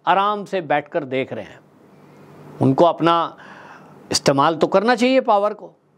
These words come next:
कि भैया आपने बिना मांगे जमानत क्यों दी, पूरी देश की जनता जानना चाहती है।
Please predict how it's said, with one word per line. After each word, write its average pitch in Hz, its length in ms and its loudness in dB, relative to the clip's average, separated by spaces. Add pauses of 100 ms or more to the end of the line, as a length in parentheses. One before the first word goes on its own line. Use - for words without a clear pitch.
(260)
कि 156 60 -2
भैया 147 280 2
आपने 202 480 2
बिना 147 260 -2
मांगे 175 280 -2
जमानत 160 440 -6
क्यों 302 200 0
दी, 147 260 -4 (800)
पूरी 185 320 2
देश 180 320 2
की 294 120 -6
जनता 220 320 0
जानना 170 320 -4
चाहती 127 380 -8
है। - 160 -20